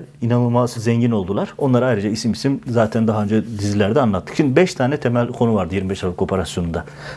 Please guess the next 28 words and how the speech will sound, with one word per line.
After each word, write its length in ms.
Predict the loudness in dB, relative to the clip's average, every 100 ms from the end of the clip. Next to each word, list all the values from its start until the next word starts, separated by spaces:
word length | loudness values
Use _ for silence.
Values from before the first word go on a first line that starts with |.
| 0
Bir 80 | 4
tanesi 520 | 6 4 2 2 2 0 -6 -2
Etiler 320 | 2 4 2
Polis 260 | 0 -2 -4
Okulu. 280 | -6 -10 -12 -8
Yasin 340 | 4 4 4 0
El 180 | 0 2
Kadı. 340 | 0 0 -6 -8 -20 -20 -20 -20 -20 -20 -16 2
Yasin 320 | 4 4 4
El 120 | 2
Kadı 220 | 2 -2 0
biliyorsunuz 360 | -4 -2 -6
işte 200 | -4 -6
Türkiye'ye 380 | -4 -2 0 0
girişi 220 | -2 0
yasakken, 580 | 2 4 0 0 -2 -2 -8 -18 -20 -4 2
e, 40 | 4 4 2 0 -2 2
özel 320 | 4 4 2 -2
uçakla 380 | -6 -6 0 0
geliyordu. 460 | 0 0 -2 -2
Havalimanında 600 | -2 0 2 0 2 2
özel 320 | 0 2 2 2
aprondan 440 | -4 -2 -2 2
alınıyordu. 640 | 0 2 0 2 2 2 2
Erdoğan'ın 400 | 2 2 0 0
koruması, 540 | 2 4 4 0 -2
koruma 300 | 0 2 2
müdürü 340 | 0 -2 -2